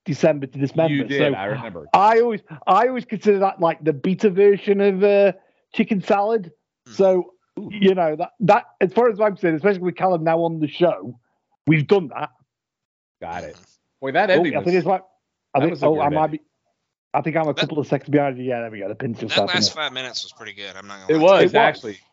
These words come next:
Speaker 2: That was a really good last five minutes for sure.
Speaker 1: So let's go. St-, if, I, I, for what we've watched, I would go, I would go two
Speaker 2: Well,
Speaker 1: and
Speaker 2: I
Speaker 1: three.
Speaker 2: watched all of it. I just wasn't
Speaker 1: <laughs>
Speaker 2: interested in the last
Speaker 1: Oh,
Speaker 2: five
Speaker 1: I,
Speaker 2: minutes.
Speaker 1: I,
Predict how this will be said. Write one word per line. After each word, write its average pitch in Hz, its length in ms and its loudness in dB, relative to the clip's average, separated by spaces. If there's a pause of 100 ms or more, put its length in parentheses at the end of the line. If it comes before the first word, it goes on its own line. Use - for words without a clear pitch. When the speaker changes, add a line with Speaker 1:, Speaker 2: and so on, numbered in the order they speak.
(120)
Speaker 2:
That 131 80 -8
was 139 120 -6
a 139 60 -8
really 131 160 -4
good 127 140 -6
last 107 260 -6
five 98 220 -8
minutes 80 240 -14
for 98 100 -20
sure. 73 300 -20 (560)
Speaker 1:
So 165 160 2
let's 185 200 2
go. 190 160 4
St-, - 260 -12 (100)
if, 190 260 0
I, 220 100 4 (120)
I, 233 100 0 (460)
for 226 180 0
what 302 160 -2
we've 277 160 -2
watched, 180 540 -4
I 175 240 2
would 196 260 -10
go, 170 320 4
I 180 180 2
would 220 200 -8
go 175 140 2
two 175 240 -4
Speaker 2:
Well, 214 80 6
Speaker 1:
and 339 60 6
Speaker 2:
I - 40 4
Speaker 1:
three. 359 80 8
Speaker 2:
watched 339 320 2
all 220 240 6
of 143 120 2
it. 120 240 -4
I 151 120 -2
just 175 260 -8
wasn't 175 260 -4
Speaker 1:
<laughs> - 60 -10
Speaker 2:
interested - 540 2
in - 80 -6
the - 60 -14
last - 140 4
Speaker 1:
Oh, 240 100 6
Speaker 2:
five 190 300 2
Speaker 1:
I, 302 120 4
Speaker 2:
minutes. - 280 -8
Speaker 1:
I, 302 140 4